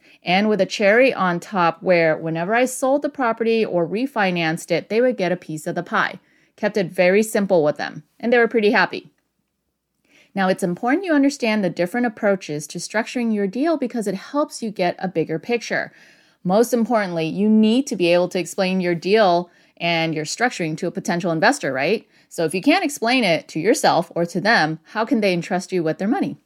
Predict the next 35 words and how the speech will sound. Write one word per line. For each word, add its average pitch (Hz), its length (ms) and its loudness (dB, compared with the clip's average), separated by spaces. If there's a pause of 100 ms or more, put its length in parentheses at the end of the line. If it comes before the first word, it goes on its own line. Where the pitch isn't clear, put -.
(680)
Now, 202 120 4
don't 240 420 6
let 214 260 4
this 196 180 -2
scare 190 280 2
you 190 160 2
from 165 180 -10
taking 180 380 -6
that 151 180 -2
first 165 380 -4
step. - 320 -6 (180)
Remember 320 340 0
that 285 220 0
we 233 200 -4
all 202 320 2
have 220 180 -6
stumbled 196 420 -2
along 165 300 -2
the 247 80 2
way 170 260 4
and 185 180 -4
we 208 140 -2
all 226 300 -4
have 226 180 -8
to 202 100 -6
start 170 300 -6
somewhere. 160 540 -8 (180)
You 190 140 -2
don't 254 340 4
need 311 160 0
to 247 100 -4
know 202 140 0
everything 175 380 0
up 147 100 -10
front. 147 440 -2